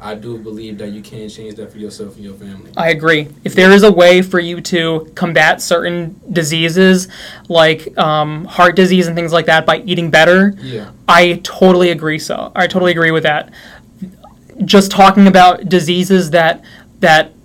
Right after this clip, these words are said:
Speaker 2: have medical cures, like, you know, vaccines or things like that, not even vaccines, but, but, like, chemotherapy and things like that.
Speaker 1: Yeah.
Speaker 2: I think it's absolutely absurd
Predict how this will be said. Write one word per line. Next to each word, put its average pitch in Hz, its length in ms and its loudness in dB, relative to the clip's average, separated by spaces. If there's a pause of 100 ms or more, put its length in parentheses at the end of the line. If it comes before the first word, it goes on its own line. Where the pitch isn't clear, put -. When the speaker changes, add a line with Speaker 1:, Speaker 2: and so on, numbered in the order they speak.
(100)
Speaker 2:
have 170 500 0
medical 180 480 2
cures, 208 580 4
like, 170 240 0
you 170 60 -4
know, 156 100 -2
vaccines 170 540 0
or 185 80 0
things 185 240 0
like 185 100 0
that, 185 160 -2
not 180 140 -2
even 160 160 -8
vaccines, 156 420 -4
but, 165 220 -2 (280)
but, 170 160 0
like, 160 280 0
chemotherapy 180 640 2
and 185 80 2
things 190 160 2
like 190 160 2
that. 196 260 4 (220)
Speaker 1:
Yeah. - 80 -20 (720)
Speaker 2:
I 196 260 6
think 202 500 2
it's 175 200 -8
absolutely 180 840 2
absurd 175 840 0